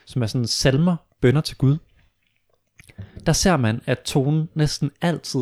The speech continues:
er, øh, "Alt er Guds nåde. Det er ham, der har udvalgt os. Øh, det er ham, der har givet os troen." Øh, det er jo det, der er så interessant ved netop essayerne og dødehavsrullerne. Det er jo,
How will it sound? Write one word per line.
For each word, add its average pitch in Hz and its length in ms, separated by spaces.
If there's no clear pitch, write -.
er, 120 200
øh, 113 360
"Alt 147 300
er 135 80
Guds 120 420
nåde. 104 360
Det 131 60
er 110 60
ham, 151 160
der 143 80
har 117 120
udvalgt 156 400
os. - 460
Øh, 113 140
det 107 160
er 123 40
ham, 131 160
der 139 80
har 117 100
givet 127 220
os 127 120
troen." 107 520
Øh, 127 140
det - 500
er 147 40
jo - 20
det, 143 140
der 135 60
er 127 60
så - 140
interessant 131 460
ved 117 80
netop 131 260
essayerne 110 500
og - 140
dødehavsrullerne. 107 720
Det 127 80
er 117 80
jo, 127 220